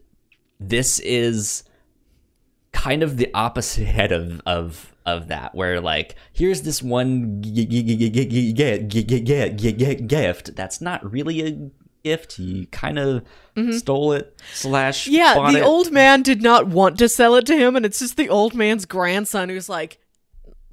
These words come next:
Speaker 2: listen, dude, like, Grandpa's this crazy old man, you know, he never sells anything in this place. Take the Mogwai. I will take your money from you. <laughs>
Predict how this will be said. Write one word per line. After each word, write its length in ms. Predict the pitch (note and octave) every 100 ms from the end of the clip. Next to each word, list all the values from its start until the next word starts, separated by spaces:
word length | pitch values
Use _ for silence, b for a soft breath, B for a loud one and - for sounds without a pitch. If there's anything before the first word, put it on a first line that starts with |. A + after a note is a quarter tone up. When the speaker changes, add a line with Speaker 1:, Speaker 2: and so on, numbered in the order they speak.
| - _ -
Speaker 2:
listen, 320 | A4+ - G#3+
dude, 380 | F3+ E3+ E3 E3
like, 300 | G3+ - -
Grandpa's 460 | - F#4+ G4 D4+ C#4
this 140 | A#3+
crazy 560 | - - B3 C4 A#3+ B3
old 220 | A3+ A#3
man, 380 | A#3 A#3+ A3+ F3
you 140 | A3
know, 240 | G#3+ F3 F#3+
he 180 | G#3+ A3 A3
never 280 | G#3+ A3 A#3+
sells 280 | - A3+ A3+
anything 320 | A3+ A#3 E3+
in 40 |
this 100 | E3 -
place. 180 | D#3
Take 340 | - - G3 -
the 80 | B3
Mogwai. 520 | F3+ G3 A3+ F3+ C#3
I 160 | - F3+
will 180 | D#4+ C#4+
take 320 | - B3 B3
your 140 | A#3+ A#3
money 380 | D#3+ A#3+ B3 D#3+
from 300 | - C3 G#2+
you. 380 | D3 G#3 A#3+
<laughs> 40 | -